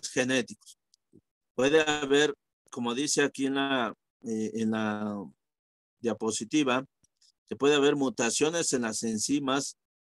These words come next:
que se encargan de metabolizar o que se encargan directamente en alguna de las, eh, de las reacciones de fase uno o de fase dos, ¿sí? Entonces, eh,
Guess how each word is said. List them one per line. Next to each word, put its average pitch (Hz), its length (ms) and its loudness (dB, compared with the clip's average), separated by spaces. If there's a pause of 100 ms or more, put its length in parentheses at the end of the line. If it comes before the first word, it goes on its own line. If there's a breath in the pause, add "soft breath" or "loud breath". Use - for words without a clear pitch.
que 110 140 -4
se 127 100 -4
encargan 131 520 0
de 117 100 2
metabolizar 110 840 -2 (220)
o 117 100 -4
que 113 180 -2
se 117 120 -4
encargan 127 640 0 (560)
directamente 131 920 2
en 123 140 -2
alguna 131 500 -2
de 113 120 2
las, 101 420 -4 (420)
eh, 107 240 2
de 120 140 2
las 110 160 0
reacciones 123 640 0
de 113 120 0
fase 117 360 -2
uno 120 460 -2
o 104 60 -2
de 101 120 -6
fase 104 460 -8 (680)
dos, 135 300 -4 (200)
¿sí? - 180 -10 (580)
Entonces, 151 680 4 (380)
eh, 120 520 2